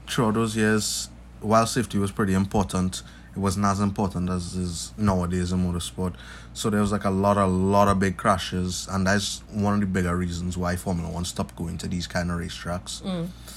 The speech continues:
Speaker 1: Um, with, like, a lot of banking and stuff,
Speaker 2: Mm-hmm.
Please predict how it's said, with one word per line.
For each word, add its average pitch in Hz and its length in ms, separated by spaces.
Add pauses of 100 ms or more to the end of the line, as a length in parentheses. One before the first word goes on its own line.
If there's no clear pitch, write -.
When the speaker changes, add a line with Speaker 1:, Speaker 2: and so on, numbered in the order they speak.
(320)
Speaker 1:
Um, 85 400 (920)
with, 92 220
like, 92 180
a 92 60
lot 90 160
of 92 120
banking 87 360
and 92 140
stuff, - 420
Speaker 2:
Mm-hmm. 196 240